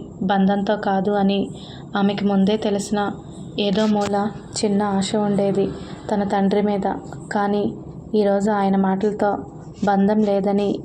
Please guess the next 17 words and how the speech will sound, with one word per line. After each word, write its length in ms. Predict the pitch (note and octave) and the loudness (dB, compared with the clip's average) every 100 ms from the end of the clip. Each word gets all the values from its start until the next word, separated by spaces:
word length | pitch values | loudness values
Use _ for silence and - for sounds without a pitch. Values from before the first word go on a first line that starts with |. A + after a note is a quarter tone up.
| - | -6
ఇక 140 | G#3 G#3+ | -4 0
ఎప్పటికీ 520 | G3+ F#3+ - G3+ - | 0 0 -4 -2 0
ముడిపడదని 800 | G#3+ G3+ G3 G3+ G3 G3 G3+ - - | 2 0 0 0 2 2 0 -2 -6
స్పష్టంగా 600 | - G3+ - G#3 G3+ A3 | -6 -4 -4 -2 0 2
అర్థమైంది 560 | G3+ F3+ G3+ G3+ G3 | 2 0 0 2 2
ఆమెకి. 380 | F#3+ F#3+ F#3 - - - - - - - _ - | 2 0 0 -2 -6 -10 -16 -16 -16 -18 _ -4
కన్న 240 | G#3 G3 | 2 2
తల్లి 400 | G3+ G#3+ G3 G#3+ A3 - - - | 2 2 2 2 2 -2 -10 -6
చనిపోయింది, 720 | - G3 F#3+ G3+ G3 F#3+ F#3+ F#3+ - - - | 0 0 2 2 4 2 2 -2 -8 -12 -8
కన్న 220 | - G3+ G3+ | 0 2 2
తండ్రి 360 | G#3 G3 G#3+ | 2 2 2
వదిలించుకోవాలి 840 | G#3 G3 G3 G#3 - G#3 G3 G3 G#3 | 2 2 2 0 -2 0 2 2 2
అనుకుంటున్నాడు. 760 | G3 F#3+ G3 G3 F#3+ F#3+ F#3 F#3+ - - - - - - | 2 2 0 2 2 2 0 -2 -8 -14 -16 -16 -12 -2
కుటుంబం 520 | G#3+ G#3 G3+ G#3 G#3+ | 0 2 2 2 2
లేదు, 360 | G3 F#3+ F#3+ F#3+ - - - | 4 2 2 -2 -4 -10 -4
ఇప్పుడు 280 | G#3+ G#3 G3 | -2 0 0
తనకంటూ 580 | G3 F#3+ G3 G3 G3 | 0 0 0 0 2